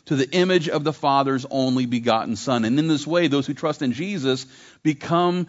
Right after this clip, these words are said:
the adopted children of God according to federal headship. I should also remind you that those who trust in Jesus become kings and priests of God Most High. That's what John tells us in the book of Revelation. We become the kings and the priests of God Most High. Why?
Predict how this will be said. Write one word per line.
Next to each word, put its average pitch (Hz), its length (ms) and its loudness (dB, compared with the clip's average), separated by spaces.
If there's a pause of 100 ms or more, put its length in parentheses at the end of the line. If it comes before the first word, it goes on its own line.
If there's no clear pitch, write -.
(140)
the 165 140 -2
adopted 151 520 0
children 143 360 -2
of 131 140 -2
God 123 260 2
according 117 400 -4
to 107 240 -6
federal 104 400 -2
headship. 101 640 -4 (640)
I 123 60 -8
should 127 140 -4
also 120 260 2
remind 110 400 0
you 107 120 -4
that 101 120 -4
those 110 220 -2
who 110 80 -6
trust 113 320 -4
in 98 120 -4
Jesus 107 440 -4
become 107 440 -4 (220)
kings 120 480 -2
and 107 240 -4
priests 107 720 -8 (260)
of 107 140 -6
God 110 320 2
Most 101 300 -6
High. 113 360 -4 (720)
That's - 200 -6
what 120 120 -2
John 110 220 -2
tells 107 320 -2
us 104 180 -4
in 113 60 -8
the 104 80 -6
book 104 160 -6
of 110 60 -6
Revelation. 107 580 -6 (240)
We 120 80 -2
become 120 300 2
the 107 60 0
kings 127 420 0
and 120 80 0
the 117 40 -4
priests 120 300 -4
of 107 80 -8
God 107 260 -2
Most 101 180 -6
High. 95 160 -6
Why? 95 360 -2